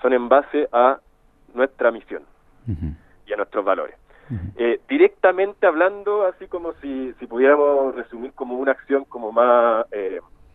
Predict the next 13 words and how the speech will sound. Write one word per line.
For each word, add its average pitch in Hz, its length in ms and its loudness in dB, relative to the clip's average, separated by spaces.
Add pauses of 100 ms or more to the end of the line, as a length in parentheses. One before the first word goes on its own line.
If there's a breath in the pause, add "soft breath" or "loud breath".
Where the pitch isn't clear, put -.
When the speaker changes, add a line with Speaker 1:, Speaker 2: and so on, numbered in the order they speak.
Speaker 1:
más - 180 0
práctica, 175 560 0 (400 soft breath)
es 139 160 -2
nuestro 160 260 -4
programa 139 400 4
de, 131 460 2
eh, 113 180 -6
OneWare 151 380 -4
reparaciones 127 500 -4
gratuitas. 117 420 -4 (280)
Speaker 2:
Ya. 110 140 -4
Speaker 1:
Nosotros 135 220 -4
tenemos 135 300 -8